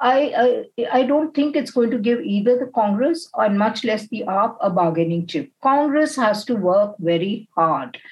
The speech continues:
I mean, the spectacular defeat rout in, um, Gujarat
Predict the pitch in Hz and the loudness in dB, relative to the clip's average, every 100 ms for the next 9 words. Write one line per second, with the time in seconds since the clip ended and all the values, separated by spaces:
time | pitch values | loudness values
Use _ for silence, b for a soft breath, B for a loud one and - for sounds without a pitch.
0 | B B B 220 247 233 247 - 220 208 | B B B 0 2 0 -2 -2 -4 -2
1 | - 220 - - 262 262 254 - 208 208 | 0 0 0 -2 0 2 2 -2 -8 -4
2 | 247 247 240 - 170 185 214 247 269 - | 0 0 -2 -4 -2 2 4 4 0 -6
3 | - 208 214 208 233 240 - 180 175 170 | -12 -6 -2 0 0 -2 0 2 4 2
4 | 160 160 156 143 151 160 202 208 208 196 | 0 -2 -2 -2 -4 -4 -4 0 2 2
5 | 156 165 | 0 -4